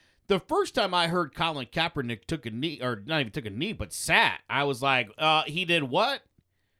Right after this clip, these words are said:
Uh-uh. Not in America, baby." And then I found out why he did it, and I was like, "Oh, solid points. All right. Yeah, you could sit. I get it." I applauded the effort when he went to a knee after talking to, uh, Nate Boyer. I thought it was a beautiful story.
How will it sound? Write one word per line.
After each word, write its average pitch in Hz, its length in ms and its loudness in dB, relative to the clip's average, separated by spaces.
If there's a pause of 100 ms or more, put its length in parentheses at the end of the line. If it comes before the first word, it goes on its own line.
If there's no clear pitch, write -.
(240)
Uh-uh. 190 460 4 (360)
Not 233 220 2
in 165 40 -2
America, 190 380 2
baby." 208 480 2 (640)
And 269 180 2
then 269 100 4
I 247 140 4
found 254 260 2
out 226 160 4
why 220 160 4
he 202 160 0
did 262 240 -2
it, 160 120 0
and 147 80 -4
I 165 100 0
was 165 120 -6
like, 180 220 -2
"Oh, 247 320 0
solid 208 420 -2
points. 127 420 -6
All 151 120 -6
right. 107 400 -6
Yeah, 92 440 -8
you 123 140 -10
could 135 180 -16
sit. 98 360 -8
I 123 120 -10
get 92 240 -8
it." 104 140 -10 (160)
I 165 120 6
applauded 180 440 0
the 165 140 0
effort 185 280 0
when 175 180 -2
he 180 80 -2
went 190 220 -4
to 185 160 -2
a 180 40 2
knee 196 520 -2
after 139 340 0
talking 160 440 -4
to, 175 280 -2
uh, 180 380 2 (260)
Nate 233 240 -4
Boyer. 214 340 2
I 107 80 -2
thought 156 240 2
it 156 60 -2
was 147 140 -2
a 151 60 2
beautiful 208 500 -2
story. 220 500 -4